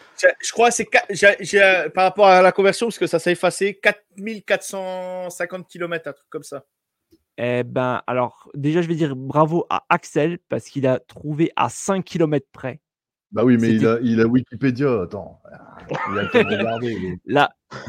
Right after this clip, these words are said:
Speaker 2: distance exacte est de trois mille neuf cents quarante-cinq kilomètres. Bravo, Joe, t'es le plus proche et tu remportes les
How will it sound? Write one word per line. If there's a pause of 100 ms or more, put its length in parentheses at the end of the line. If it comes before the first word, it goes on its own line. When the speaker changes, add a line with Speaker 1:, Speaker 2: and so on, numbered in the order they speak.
(320)
Speaker 2:
distance
exacte
est
de
trois
mille
neuf
cents (180)
quarante-cinq (240)
kilomètres.
Bravo,
Joe, (140)
t'es
le (260)
plus
proche
et
tu
remportes (260)
les